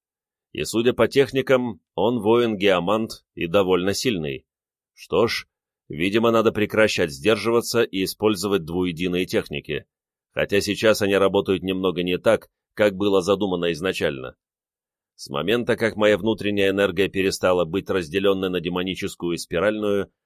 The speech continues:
двуединые техники стали просто техниками, где в два раза больше узлов. «Я возьму на себя Сангду», —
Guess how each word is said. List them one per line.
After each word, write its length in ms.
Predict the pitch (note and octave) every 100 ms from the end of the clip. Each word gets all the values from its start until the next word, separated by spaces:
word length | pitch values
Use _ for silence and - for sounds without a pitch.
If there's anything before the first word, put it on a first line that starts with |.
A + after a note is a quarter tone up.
| _ -
двуединые 680 | D#2 E2+ A#2+ A2+ C3+ C3
техники 520 | A#2 B2+ B2+ B2+ A2+ G#2+
стали 320 | - G#2 G#2
просто 420 | - F#2+ F2 E2
техниками, 800 | - G#2+ A#2 G#2+ A2+ A2 G#2 - _ _ -
где 280 | E2 A2+
в 80 | B2+
два 180 | G2 C3+
раза 280 | G#2+ A2+ A#2+
больше 360 | F2 F2 -
узлов. 360 | F#2+ F2 G2+ - - _ _ _ _ _ _ _
«Я 240 | - D2+ F2+
возьму 320 | G2+ F#2 A2
на 80 | G2+
себя 260 | G#2 G2
Сангду», — 480 | F2+ G2 F#2+ F#2+ -